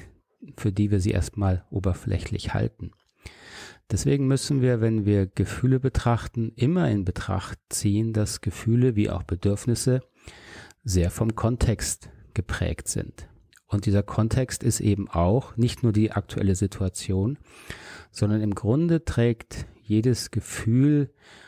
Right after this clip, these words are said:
eigentlich unsere komplette Lebensgeschichte in sich. Denn der Grund dafür, dass ein Gefühl ausgelöst wird, und das gilt eben,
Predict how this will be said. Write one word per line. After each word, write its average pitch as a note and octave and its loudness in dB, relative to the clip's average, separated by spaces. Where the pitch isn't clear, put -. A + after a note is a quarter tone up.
eigentlich A#2 2
unsere G#2+ 2
komplette G#2 0
Lebensgeschichte F#2+ 0
in F2+ -2
sich. - -8
Denn G#2 0
der F#2+ 2
Grund - -2
dafür, C3 2
dass G2+ 0
ein G2+ -2
Gefühl G#2+ 0
ausgelöst G#2 0
wird, F2+ -4
und F#2 -2
das G2 -2
gilt C#3+ 2
eben, F#2 0